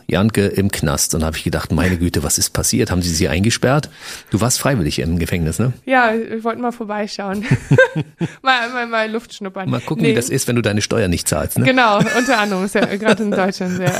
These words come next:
Speaker 2: ähm, <laughs> nee, aber ich war da wegen Weißen Ring auch, weil die haben verschiedene Merchandise, ähm, Produkte wie Pullover,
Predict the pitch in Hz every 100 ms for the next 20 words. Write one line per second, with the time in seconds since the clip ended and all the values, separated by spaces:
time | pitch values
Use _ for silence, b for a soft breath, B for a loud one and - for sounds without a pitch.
0 | 220 277 285 294 370 269 - - 285 233
1 | 240 233 226 226 220 220 247 - 233 220
2 | 214 233 233 220 220 214 208 214 220 214
3 | 220 311 - 202 208 202 196 190 190 226
4 | 226 220 220 - 220 208 208 233 247 214
5 | 196 196 - 190 180 185 180 180 - 190
6 | 180 185 190 170 180 - 202 220 208 196